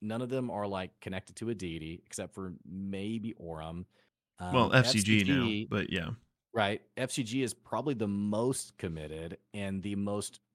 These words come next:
Speaker 1: moral, ironically, of the group, being,
Speaker 2: Mm-hmm.
Speaker 1: I say ironically, being the non,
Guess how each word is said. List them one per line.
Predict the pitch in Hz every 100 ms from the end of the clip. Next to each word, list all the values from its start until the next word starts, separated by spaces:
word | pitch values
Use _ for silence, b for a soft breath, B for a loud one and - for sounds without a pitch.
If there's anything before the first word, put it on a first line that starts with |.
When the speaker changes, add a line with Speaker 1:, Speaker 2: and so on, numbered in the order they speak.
| _ _ -
Speaker 1:
moral, | 101 104 110 127 98 87 104 120 -
ironically, | 85 101 113 101 -
of | - 101 82
the | 90
group, | 98 98 92 _ 127
being, | 120 104 104
Speaker 2:
Mm-hmm. | 107
Speaker 1:
I | -
say | 101
ironically, | 90 90 95 90
being | 76 87 85
the | 78
non, | 76 80 90 90 85